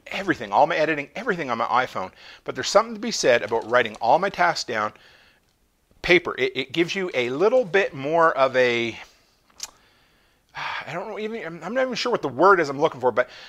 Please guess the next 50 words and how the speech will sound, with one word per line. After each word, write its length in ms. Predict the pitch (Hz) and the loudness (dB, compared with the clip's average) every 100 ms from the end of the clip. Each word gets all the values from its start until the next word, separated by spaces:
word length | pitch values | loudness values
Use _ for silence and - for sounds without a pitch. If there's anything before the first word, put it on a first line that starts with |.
| - - | -12 -8
it, 120 | 147 | -2
it 140 | 165 233 | 0 2
just, 280 | 269 - | -2 0
it 240 | 185 - - | -2 -2 -2
puts 240 | 277 277 | 0 0
it 120 | 247 | 0
on 180 | 208 190 | 4 4
your 60 | 185 | 4
shoulders 340 | 180 160 143 | 4 2 2
and 80 | 139 | -6
says, 240 | 123 117 - | -8 -8 -6
"Tim, 360 | 180 185 185 - | -2 -2 -2 -10
you 160 | 135 | -2
gotta 200 | 151 127 | 2 2
do 160 | 113 117 | 0 -4
this." 360 | 95 98 - - | -6 -10 -16 -6
A 40 | |
little 160 | 135 220 | 0 2
more 140 | 220 | 4
accountability, 600 | 180 - 147 120 107 90 78 | 2 2 0 0 -4 -4 2
that's 260 | 139 143 | 4 4
what 60 | 107 | -2
I'm 100 | 92 | -8
looking 240 | 90 85 | -10 -14
for. 220 | - 101 - - - - | -6 -6 -6 -14 -20 -8
And 100 | 151 | -2
you 60 | |
know 80 | 214 | 4
what 140 | 254 240 | 6 6
I 60 | |
do? 240 | 208 220 226 - - | 4 2 -2 -12 -18
So 160 | - 185 | -10 -6
I 100 | 226 | -2
normally, 520 | 220 214 214 208 185 - | 0 0 0 -2 -4 -12
Sunday 340 | - 175 180 156 | -4 -2 0 -2
night, 220 | 135 143 | -2 -4
I 100 | 110 | -6
plan 360 | - 143 127 110 | -6 -4 -4 -2
Monday 280 | 113 143 143 | -2 -2 -4
through 200 | 156 131 | -6 -4
Friday. 380 | 110 101 101 - - - | 0 2 0 -6 -20 -8
I 80 | 240 | -2
don't 200 | 285 240 | -2 -2
usually 500 | 165 190 196 180 190 | -6 -4 -4 -2 -2
put 260 | - - - | -2 -6 2
Saturday 340 | 151 165 160 | 2 4 0
and 80 | 143 | -4
Sunday 340 | 151 151 151 | -4 -2 -4
in 140 | 151 151 | -4 -4
there, 260 | 151 156 | -4 -4